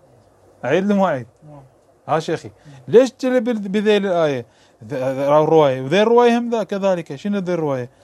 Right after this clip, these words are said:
Speaker 1: "لا يحل دم امرئ مسلم ولا ماله إلا بطيب نفسه." طبعا حتى أخذ هذا بأخذ بغ-، بغير طيب نفس، هذا شو بيه؟ هذا هو شنو؟ حرمة تكليفية. ولازمه الضمان لو تلف.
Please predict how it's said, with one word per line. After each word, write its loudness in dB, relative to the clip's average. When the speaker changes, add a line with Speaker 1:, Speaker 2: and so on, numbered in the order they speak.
Speaker 1:
"لا 4
يحل 2
دم -2
امرئ 0
مسلم -8
ولا 0
ماله 2
إلا 2
بطيب -6
نفسه." -10
طبعا -2
حتى -2
أخذ -6
هذا -6
بأخذ -6
بغ-، -10
بغير -8
طيب -12
نفس، -10
هذا -4
شو -12
بيه؟ -16
هذا -12
هو -4
شنو؟ -12
حرمة -8
تكليفية. -10
ولازمه -4
الضمان -6
لو -10
تلف. -14